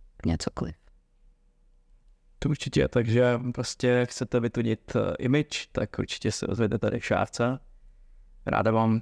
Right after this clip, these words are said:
Speaker 2: poradí a myslím si, že to má hodně zkušeností, takže vás pak dostane o několik levelů výš. A já zase musím říct, že právě třeba, když jsem viděl ty, ty, ten náhodný výběr,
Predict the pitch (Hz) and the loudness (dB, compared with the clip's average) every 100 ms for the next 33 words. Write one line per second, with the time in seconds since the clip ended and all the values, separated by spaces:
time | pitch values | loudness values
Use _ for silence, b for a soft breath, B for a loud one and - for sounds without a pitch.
0 | - - 95 107 113 120 139 151 - 98 | -2 0 2 2 2 2 2 -2 -4 -2
1 | 107 107 107 - - 104 110 107 107 160 | 0 -2 -6 -8 -8 -4 -2 2 2 0
2 | - 113 113 104 104 - 104 110 - 110 | -2 2 4 4 2 -2 0 -2 -2 -4
3 | - 113 - - 110 - - 110 113 107 | 0 0 0 -2 -2 -2 -4 -4 -2 -4
4 | - - - - - 101 110 - - - | -4 -4 -4 -4 0 0 0 -2 -16 -20
5 | _ _ _ - 123 127 139 135 127 120 | _ _ _ -4 -2 2 2 4 4 4
6 | 120 107 123 156 - - - - 123 120 | 2 2 0 -2 -6 -12 -12 -2 0 2
7 | 120 120 120 - 123 120 127 120 120 120 | 2 2 2 2 2 2 0 0 0 2
8 | 117 117 120 120 117 120 117 117 120 123 | 2 2 2 2 2 0 2 2 0 -2
9 | - 123 113 - - 113 110 117 120 117 | -4 0 0 0 0 0 2 2 2 2
10 | 120 120 120 | 4 2 2